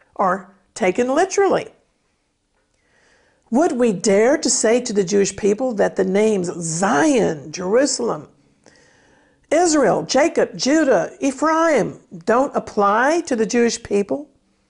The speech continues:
Would we dare apply them to the church instead? But many do.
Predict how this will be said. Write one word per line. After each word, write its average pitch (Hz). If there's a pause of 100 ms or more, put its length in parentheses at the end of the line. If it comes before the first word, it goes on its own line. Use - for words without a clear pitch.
(520)
Would 226
we 202
dare 208
apply 196
them 226
to -
the 175
church 226
instead? 190 (480)
But -
many 208
do. 247